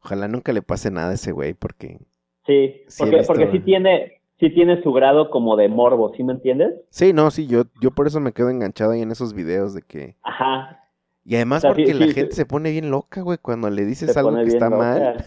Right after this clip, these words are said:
Speaker 1: <laughs> O sea,
Speaker 2: Claro,
Speaker 1: a mí me
Speaker 2: claro,
Speaker 1: daría
Speaker 2: claro,
Speaker 1: mucha
Speaker 2: claro.
Speaker 1: pena, güey, me daría mucha pena, pero
Speaker 2: Sí.
Speaker 1: creo que sí diría, "No, pues sí, perdón, bro, perdón, bro". Pero
Speaker 2: No, pero fí-, fíjate que,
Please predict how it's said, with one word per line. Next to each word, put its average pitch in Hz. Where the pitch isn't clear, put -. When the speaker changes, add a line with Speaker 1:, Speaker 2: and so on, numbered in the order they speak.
Speaker 1:
<laughs> -
O 180
sea, -
Speaker 2:
Claro, 113
Speaker 1:
a -
mí -
me -
Speaker 2:
claro, 113
Speaker 1:
daría 139
Speaker 2:
claro, 120
Speaker 1:
mucha 117
Speaker 2:
claro. 113
Speaker 1:
pena, 110
güey, 85
me 92
daría 95
mucha 120
pena, 107
pero 123
Speaker 2:
Sí. 117
Speaker 1:
creo 113
que 117
sí 113
diría, 104
"No, 98
pues 90
sí, 110
perdón, 101
bro, 110
perdón, 127
bro". 120
Pero 104
Speaker 2:
No, 180
pero 165
fí-, -
fíjate 208
que, -